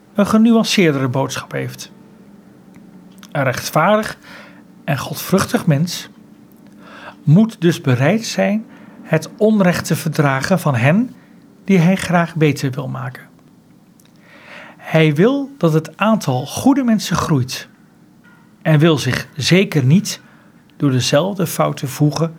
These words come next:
bij het getal van de slechte. Nog een beetje in aansluiting op jouw vraag van wat is nou de plaats van de rechtbanken en de rechters. Dus ik vertelde eerder dat Augustinus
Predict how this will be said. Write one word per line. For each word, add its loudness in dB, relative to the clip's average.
bij 0
het -4
getal -4
van -8
de -6
slechte. -10
Nog 0
een 0
beetje 0
in -6
aansluiting 0
op 0
jouw 2
vraag -2
van 0
wat 0
is -10
nou 2
de -4
plaats -2
van -2
de 2
rechtbanken -2
en -4
de 0
rechters. -2
Dus -6
ik -8
vertelde -2
eerder 0
dat 0
Augustinus 0